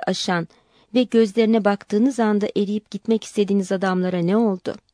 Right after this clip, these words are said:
Böylece herkes rahatlıyor mu yoksa? "Bak işte yalanmış, hepsi masalmış, kahraman yokmuş,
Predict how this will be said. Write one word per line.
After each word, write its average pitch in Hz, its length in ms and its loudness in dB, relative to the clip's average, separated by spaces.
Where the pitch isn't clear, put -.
Böylece 330 320 2
herkes 277 400 -2
rahatlıyor 254 540 -2
mu 180 100 -2
yoksa? 156 440 -6
"Bak 339 160 -2
işte 277 220 -2
yalanmış, 226 680 0
hepsi - 280 -4
masalmış, 190 640 -2
kahraman 233 440 0
yokmuş, 220 580 2